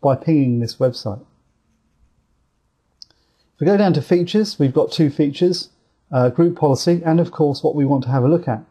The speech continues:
direct access. Let's go and have a look and see how this is set up.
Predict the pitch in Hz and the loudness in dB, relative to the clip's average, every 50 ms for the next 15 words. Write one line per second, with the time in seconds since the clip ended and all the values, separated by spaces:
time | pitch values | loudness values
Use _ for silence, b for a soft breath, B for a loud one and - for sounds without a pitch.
0 | _ _ _ - - 165 143 127 - - - - 139 147 139 - - - 110 95 | _ _ _ -4 -2 0 0 0 -2 -4 -8 -8 -8 -8 -8 -10 -10 -10 -10 -10
1 | - - - - - _ _ _ _ _ _ _ _ _ _ _ _ _ _ _ | -12 -18 -20 -20 -20 _ _ _ _ _ _ _ _ _ _ _ _ _ _ _
2 | _ _ _ _ _ _ _ _ _ _ _ _ _ _ - 208 208 - - 190 | _ _ _ _ _ _ _ _ _ _ _ _ _ _ -2 -2 -2 0 0 0
3 | 196 196 170 180 175 165 160 156 160 156 147 139 - 156 147 135 139 147 139 135 | 2 4 4 4 4 2 2 2 2 0 -2 0 0 0 0 2 2 2 2 2
4 | 131 - - 123 - - 135 117 - 117 98 95 - | 0 -2 -4 -8 -6 -4 -6 -4 -4 -8 -10 -10 -14